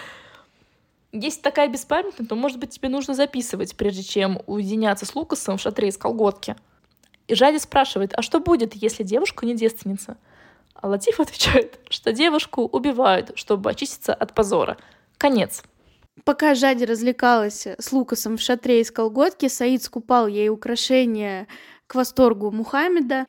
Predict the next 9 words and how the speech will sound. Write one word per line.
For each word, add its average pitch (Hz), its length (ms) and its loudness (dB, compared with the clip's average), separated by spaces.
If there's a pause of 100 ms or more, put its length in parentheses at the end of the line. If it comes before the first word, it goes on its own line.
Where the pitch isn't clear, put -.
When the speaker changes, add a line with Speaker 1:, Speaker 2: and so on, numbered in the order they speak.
Speaker 2:
и 262 60 -8
намеревался 262 720 2
покрыть 233 520 -2
Жади 247 480 2
золотом 233 540 2
с 208 80 -4
головы 226 380 2
до 240 180 0
ног. 202 400 -4